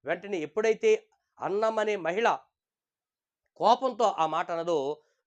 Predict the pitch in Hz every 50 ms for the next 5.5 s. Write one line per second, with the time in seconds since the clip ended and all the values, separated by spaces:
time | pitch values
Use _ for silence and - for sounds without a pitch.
0 | _ _ 107 110 117 143 160 185 _ _ - 214 208 202 170 143 135 - - 165
1 | 208 247 262 269 233 226 247 226 220 233 214 254 247 214 - - _ _ _ -
2 | 165 190 220 240 247 220 214 208 196 240 - 170 208 233 269 262 208 254 196 156
3 | 123 - _ _ _ _ _ _ _ _ _ _ _ _ _ _ _ _ _ 151
4 | 180 208 - 208 247 294 - 277 277 247 214 190 185 190 254 269 262 262 240 226
5 | 202 220 202 - 175 143 135 135 151 170